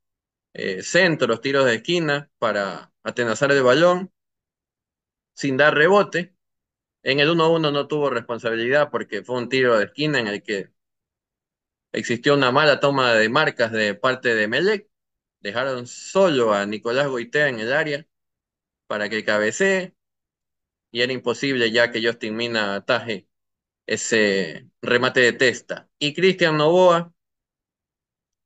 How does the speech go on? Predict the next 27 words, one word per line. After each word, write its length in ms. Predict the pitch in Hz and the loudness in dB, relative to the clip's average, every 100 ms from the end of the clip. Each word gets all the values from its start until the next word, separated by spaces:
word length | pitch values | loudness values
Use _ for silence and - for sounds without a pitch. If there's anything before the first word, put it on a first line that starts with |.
| - | -2
muy 260 | 147 160 143 | 2 4 4
buen 300 | 147 143 123 | 4 2 0
partido, 460 | 113 - 151 143 | -2 -2 -4 -2
sus 180 | 120 107 | -4 -8
primeros 380 | 110 120 135 127 | -6 -2 0 0
cuarenta 300 | 120 110 107 | -2 -4 -8
y 40 | |
cinco 240 | 107 127 120 | -10 -6 -4
minutos 400 | 123 131 127 110 | -2 -2 -2 0
ya 180 | 123 | 2
en 100 | 120 | 2
un 100 | 120 | -2
partido 640 | 120 110 110 131 120 98 - _ _ _ _ _ _ | -2 -2 -2 -2 0 -2 -6 _ _ _ _ _ _
formal, 480 | - 127 127 147 127 | 0 2 4 4 4
al 120 | 110 | 2
menos 260 | 117 131 127 | 2 -2 -2
amistoso 580 | 117 107 - 139 131 113 | -6 -6 -2 -2 -2 -4
con 240 | 113 104 | -2 -2
Emelec, 520 | 104 110 139 185 185 _ | -2 0 2 0 -2 _
siempre 500 | - - 165 160 131 | -14 -6 -6 -2 -2
pidió 300 | - 113 135 | -2 0 2
la 160 | 135 120 | 2 2
pelota, 380 | 123 151 165 143 | 2 2 0 -2
sus 200 | - 113 | -6 -8
compañeros 480 | 110 101 113 139 127 | -6 -2 0 2 0
lo 120 | 117 | 0
buscaban, 640 | 104 101 139 139 135 135 | -2 -2 0 0 0 -4